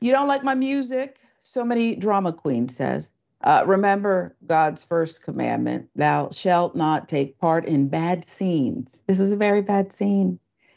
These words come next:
And Manuel says, "Do you think this would have gone the same way if Karen was black? They would have killed her,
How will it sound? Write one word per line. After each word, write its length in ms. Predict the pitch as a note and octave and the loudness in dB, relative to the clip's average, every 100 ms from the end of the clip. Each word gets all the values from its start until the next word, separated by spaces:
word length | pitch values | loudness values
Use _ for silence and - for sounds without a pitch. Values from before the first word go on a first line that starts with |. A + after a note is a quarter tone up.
| _ _ _ _ _ _ | _ _ _ _ _ _
And 600 | F#3 A3 A3+ A3 G#3+ - - | 2 4 4 4 4 2 -2
Manuel 960 | E3 F3+ G3+ G#3+ G#3+ G#3+ B3 A#3 D3+ C#3 | 0 2 4 4 2 2 2 2 0 -4
says, 480 | - C3+ C#3+ E3+ | -6 -2 -2 -2
"Do 80 | - | 0
you 100 | B3+ | 0
think 300 | C4 F4 G#4+ | 2 0 2
this 260 | G#4 E4 - | 2 2 0
would 180 | A3 A3 | 0 2
have 220 | G3+ G3 | 0 0
gone 240 | G#3+ G#3+ | 0 0
the 60 | G3+ | 0
same 300 | G3 G#3 G#3 | -2 0 2
way 240 | G#3 G3+ | 2 4
if 180 | G3+ G3 | 2 0
Karen 460 | - G3+ F#3+ G3 - | -2 0 2 0 -2
was 160 | F3+ | -2
black? 500 | - G3 G3 G3 A#3 - _ _ _ _ _ - - | 2 4 6 6 2 -4 _ _ _ _ _ -20 -4
They 80 | G3 | 2
would 160 | G3 G3 | 4 2
have 140 | F#3+ | 0
killed 340 | - A3 G#3 | 0 2 2
her, 320 | F#3+ E3+ E3 | 0 -2 -2